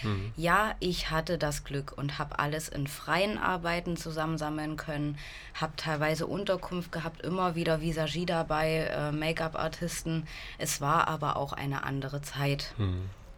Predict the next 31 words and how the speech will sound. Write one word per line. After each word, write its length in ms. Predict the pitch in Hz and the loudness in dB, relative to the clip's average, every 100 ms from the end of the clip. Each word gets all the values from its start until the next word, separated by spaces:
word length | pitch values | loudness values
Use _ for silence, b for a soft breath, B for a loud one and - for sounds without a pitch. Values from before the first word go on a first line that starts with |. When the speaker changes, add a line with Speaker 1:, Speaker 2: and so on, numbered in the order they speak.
| - | -16
Speaker 2:
So, 360 | - 143 139 135 143 143 - | -8 -2 0 0 -2 -6 -8
ne, 220 | 143 156 | -2 0
es 120 | 139 - | 0 -2
ist 120 | 147 | -2
mittlerweile 500 | 160 156 147 147 151 | 0 0 2 0 4
Speaker 1:
Klar. 80 | 85 | 4
Speaker 2:
einige 400 | - - 147 135 | 6 6 4 0
Jahre 240 | 135 135 | -2 -2
her. 260 | 139 139 135 139 B B B B B | 0 0 0 -2 B B B B B
Deswegen 800 | - 165 - 170 170 170 170 165 - - - - - - - - - - - | 0 0 2 2 4 4 4 0 -6 -14 -14 -16 -16 -18 -18 -18 -18 -12 2
das 240 | 170 214 | 4 4
als 320 | - 165 - | 2 2 0
Tipp. 240 | - 254 - - - - - - - - - - | 2 4 4 -6 -10 -12 -16 -14 -14 -14 -2 4
Habt 260 | 214 - | 4 4
ihr 160 | - 196 | 2 4
ein 180 | 135 170 | 4 2
ungutes 640 | 208 240 226 208 202 190 | 2 2 2 0 -2 -2
Bauchgefühl 960 | - 175 180 - 170 - 170 151 143 143 | 2 4 2 -2 -6 -4 -2 2 0 2
bei 220 | 156 151 | 2 2
irgendwelchen 640 | - 196 196 175 170 175 165 | 4 4 4 2 2 2 2
Sachen, 500 | 151 151 151 143 143 | 2 2 2 0 2
hört 300 | 165 202 - | 4 4 4
auf 120 | - | 0
dieses 300 | - 170 165 | 0 -2 0
Bauchgefühl, 580 | 170 160 165 170 - 165 | 4 4 2 -4 2 2
selbst 440 | 165 185 - - | 4 2 2 2
wenn's 340 | 175 220 302 - | 4 6 6 6
am 220 | 233 233 | 4 6
Ende 300 | 208 214 202 | 4 4 2
sich 220 | 185 - | -2 -4
täuscht, 580 | - 170 156 156 - - | 0 4 4 2 -2 -4